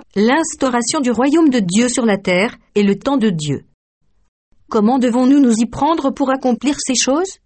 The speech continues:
Quelle doit être notre attitude ? Il y a des besoins nationaux. Il y a des problèmes internationaux. Il y a des problèmes raciaux, des problèmes écologiques,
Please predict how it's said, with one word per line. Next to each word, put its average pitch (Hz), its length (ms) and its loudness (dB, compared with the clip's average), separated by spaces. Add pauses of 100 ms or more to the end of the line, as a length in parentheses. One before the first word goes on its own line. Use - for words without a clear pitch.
(520)
Quelle 339 180 2
doit 240 200 2
être 262 280 -2
notre 233 280 0
attitude ? 247 540 -2 (680)
Il 226 140 2
y 240 80 2
a 240 80 2
des 247 100 0
besoins 226 360 2
nationaux. 190 640 0 (1080)
Il 294 140 2
y 254 60 2
a 233 60 2
des 214 140 0
problèmes 254 440 0
internationaux. 208 880 0 (1120)
Il 277 120 4
y 247 60 2
a 233 60 2
des 220 160 0
problèmes 226 400 2
raciaux, 220 680 0
des 226 160 0
problèmes 262 380 2
écologiques, 214 720 -2